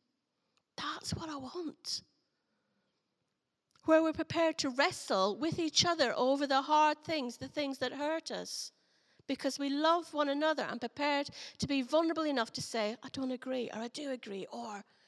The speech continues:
"Can we just talk about this?" I want to be challenged to grow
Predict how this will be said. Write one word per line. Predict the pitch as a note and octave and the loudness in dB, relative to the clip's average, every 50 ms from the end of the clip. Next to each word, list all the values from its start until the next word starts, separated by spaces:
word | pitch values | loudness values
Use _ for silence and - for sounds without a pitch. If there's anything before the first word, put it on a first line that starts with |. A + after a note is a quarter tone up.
| _ _ _ _ _ _ _ _ | _ _ _ _ _ _ _ _
"Can | - E4 D4+ | 2 2 2
we | D#4 C#4 | 2 2
just | - D4+ C#4 - - | 0 -4 -4 -4 -2
talk | - D4 C#4+ C#4 C#4 - | 0 0 0 0 -2 -6
about | A#3+ A#3 G3 F#3+ - _ | -8 -8 -8 -8 -12 _
this?" | - F3+ F3 E3+ - - - - - - - _ _ _ _ _ _ _ _ _ _ _ _ _ _ _ _ _ _ _ _ _ _ _ _ _ _ _ _ _ _ _ _ _ _ _ _ _ _ _ _ _ _ _ _ _ _ _ _ _ _ _ _ _ _ _ _ _ _ _ _ _ _ _ _ _ _ _ _ _ - | -14 -14 -12 -12 -12 -12 -12 -12 -12 -14 -18 _ _ _ _ _ _ _ _ _ _ _ _ _ _ _ _ _ _ _ _ _ _ _ _ _ _ _ _ _ _ _ _ _ _ _ _ _ _ _ _ _ _ _ _ _ _ _ _ _ _ _ _ _ _ _ _ _ _ _ _ _ _ _ _ _ _ _ _ _ 2
I | C4 D4+ E4+ F4+ F#4 | 6 6 6 6 4
want | D#4+ C4 D#4 D#4+ D4+ - - | 4 4 4 2 2 2 -2
to | - D#4 | -6 -4
be | B3 C4+ B3 | -4 -6 -4
challenged | - - - - C#4+ C#4+ D4 C#4+ C#4 A#3+ G#3+ G#3 G#3+ - - - | -2 -2 -2 0 2 2 2 4 2 0 0 -2 -4 -6 -6 -6
to | - D4 C4+ C4+ C4 C4 | -4 -2 0 0 -2 -2
grow | A#3 - C4 B3 B3+ A#3+ B3 B3 B3 A3+ F#3 D3+ D3+ F#3 G3 A3 | -4 -2 0 0 2 2 2 2 2 0 0 -2 -4 -6 -8 -12